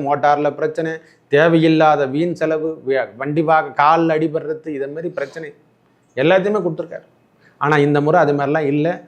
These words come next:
புதுவிதமான மாற்றங்கள் ஏற்பட்டு நம்ம பெரிய லெவல்ல வர்றதுக்கான வாய்ப்பையும்,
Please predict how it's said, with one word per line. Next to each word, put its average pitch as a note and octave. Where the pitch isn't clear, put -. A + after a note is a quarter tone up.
புதுவிதமான F3+
மாற்றங்கள் E3+
ஏற்பட்டு C#3+
நம்ம C3
பெரிய D#3
லெவல்ல D#3
வர்றதுக்கான C#3+
வாய்ப்பையும், D3